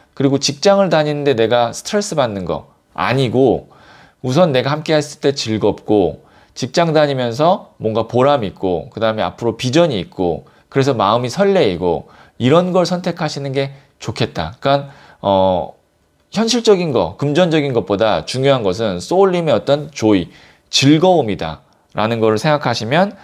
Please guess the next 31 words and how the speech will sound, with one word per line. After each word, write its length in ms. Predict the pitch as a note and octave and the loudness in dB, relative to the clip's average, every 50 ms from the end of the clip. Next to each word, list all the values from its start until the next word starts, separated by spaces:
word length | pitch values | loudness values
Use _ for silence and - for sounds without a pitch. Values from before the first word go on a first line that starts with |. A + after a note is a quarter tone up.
| - - - - _ - | -20 -20 -20 -20 _ -8
어, 260 | - F2 E2+ E2 D#2+ | -6 -4 -4 -4 -6
가까운 500 | - - - - - B2 B2 A#2+ A2+ G#2+ | -8 -10 -10 -4 0 2 2 2 2 2
미래에 500 | G2 A2 A2 G#2+ G2 F#2+ A2+ C#3+ G3 - - - - - - _ _ - | 2 2 4 4 4 4 4 2 0 -2 -8 -16 -20 -20 -20 _ _ -6
변동수가 680 | - A2+ A2+ A#2 A2+ B2+ B2+ A#2+ - A#2 G#2+ A2+ G#2 | -2 -2 0 2 2 0 0 -2 -4 -4 -2 0 0
왔을 520 | E2+ D#2 E2+ F2+ - - - D3 C#3+ C#3 C#3 | 2 0 0 -2 -2 0 0 0 0 0 0
때, 360 | A2+ G2 G#2 C#3 F#3+ A3+ - _ _ _ _ _ _ - | 0 2 2 2 0 -2 -8 _ _ _ _ _ _ -12
어, 240 | - - D2+ D#2+ | -8 -8 -8 -6
고민하지 560 | - - A#2+ A#2+ B2+ C3 A#2+ A#2+ A2+ G#2+ A2 G#2 | -4 -2 0 0 2 2 2 0 0 0 0 -2
않고 480 | F2 E2+ E2 - - D#3 F#3 F#3+ - | -2 -2 -4 -2 0 2 0 0 -2
변동수를 600 | - G#2 G2 G2 G#2 G2+ F#2+ G2+ F#2+ A2 A#2 A#2 A#2 | -4 -4 -2 -2 -2 -2 -2 0 2 2 2 2 0
받아서 640 | - F2+ E2+ F2+ F2+ F2+ - F#2 F#2+ A#2 D3+ G#3 - - - - - _ | -4 -4 -2 -2 -2 -2 0 0 0 0 0 -2 -8 -18 -20 -20 -18 _
소울님의 380 | - C#3 C#3 C3 C3 A#2 A#2 A2 | -2 0 2 2 2 0 -2 -2
상황을 560 | - C3 B2 A#2 G#2 G#2+ C3+ E3+ G3+ - - - - _ - | -2 0 2 2 2 2 2 0 0 -2 -6 -18 -16 _ -4
아주 400 | - D2+ G#2 G#2+ A#2 B2+ B2 B2 | -2 0 0 0 0 -2 -4 -4
좋은 400 | - - A#2+ C3 D3+ F3+ F3+ D#3+ | -2 0 2 4 4 4 2 -2
쪽으로 600 | - C#3 A2+ F#2 F2 E2 E2 F2 A#2 D3+ E3+ - - | -4 -4 -4 -4 -4 -4 -4 -4 -4 -4 -6 -10 -10
짧은 420 | - - D3 F3+ G3 F3+ F#3 F3+ E3 | -6 -4 -2 -2 -2 -4 -4 -4 -4
시간 380 | - - - B2+ A#2 A2 G#2 | -4 -4 -2 -2 -2 0 0
내에 420 | G2 F#2 F2+ F2+ G#2 C3 D#3+ F3 F3+ | -2 -2 0 0 0 0 0 -2 -4
만들 400 | F3 A#2 E2 F2 G2 F#2+ G#2+ G2+ | -6 -6 -4 -4 -2 0 -2 -2
수 120 | - - | -2 -4
있을 220 | F2+ E2 - - - | -8 -8 -8 -8 -6
것 100 | - E2+ | -2 -2
같아요. 400 | E2 D#2+ - - E2 D2 C#2+ - - - - - _ _ - | -2 -2 -4 -6 -6 -6 -8 -10 -14 -20 -20 -20 _ _ -4
이건 180 | A2 G2+ G2+ | -2 -2 0
좀 180 | G2 A2+ G#2+ G2+ | 0 -2 -2 -2
꼭, 320 | - - B2 A#2+ - - - - - - _ | 0 0 0 0 -2 -10 -20 -20 -20 -20 _
어, 200 | - F2 F2 F2 F2+ | -6 -4 -4 -4 -2
기억을 280 | - A2 G#2 G#2 G#2+ B2 | 0 2 2 4 2 2
해주셨으면 460 | C3+ C3+ C3+ C#3 B2+ - A2+ G#2+ F#2+ | 0 -2 -4 -4 -4 -6 -8 -8 -8
좋겠고, 640 | - F#2 - F2 E2 - B2 B2 G2+ D#2+ - - | -8 -8 -8 -6 -4 0 0 2 2 0 -2 -8